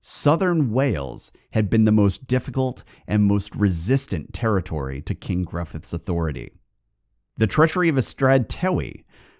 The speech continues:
where Gruffydd nearly lost his life, was in southern Wales. You'll also recall that southern Wales was the last territory that King Gruffydd conquered, and he only managed to pull it off with the help of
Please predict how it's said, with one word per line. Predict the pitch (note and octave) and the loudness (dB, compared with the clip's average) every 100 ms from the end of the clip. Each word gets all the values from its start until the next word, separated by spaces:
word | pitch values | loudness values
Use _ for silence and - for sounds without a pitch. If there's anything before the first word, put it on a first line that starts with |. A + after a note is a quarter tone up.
| _ | _
where | F2 F2+ | 0 0
Gruffydd | D#2+ F#2+ E2+ F#2+ - | 2 0 0 -4 0
nearly | F#2 F2+ F2+ | 0 0 0
lost | E2+ E2 - | -2 -4 -6
his | - - | -10 -6
life, | A2 B2+ - - - _ _ _ _ | -4 -4 -6 -14 -20 _ _ _ _
was | G#2+ G#2+ | 0 2
in | A2 F#2 | 4 2
southern | - F#2 D2+ D2 | 0 0 0 -2
Wales. | F2+ F2 A#1 - - - _ _ _ _ - - | -2 -2 -4 -12 -20 -20 _ _ _ _ -20 -2
You'll | B2+ C3+ | 4 6
also | D#3 C#3+ | 6 2
recall | A#2+ C3+ C3 | 2 4 4
that | A#2+ | 2
southern | - C#3+ C3+ B2+ | 0 2 4 4
Wales | A#2 B2 B2+ - | 4 4 0 -2
was | A#2 G2 | -4 0
the | A2 | 0
last | G#2 A2+ B2+ - - | 0 2 0 -2 -6
territory | - D#3+ C3 - F2 E2 | -2 0 0 -2 -4 -2
that | F#2 G2+ | -4 -6
King | - A2 | -2 0
Gruffydd | G2 F2+ - F#2+ | 0 -2 -4 -6
conquered, | - C#3 D#3 - - - - _ _ _ _ | -6 -2 -2 -4 -10 -12 -16 _ _ _ _
and | - | -4
he | F#2+ | -2
only | E3 | 0
managed | C#3 G#2+ C3+ - | 0 0 0 -2
to | G2 | -8
pull | - A2 | -2 0
it | G2 | 2
off | C#3 G2 - | 2 2 0
with | G#2 | 0
the | F#2+ | 2
help | F#2+ G2 | 0 0
of | G2+ | -4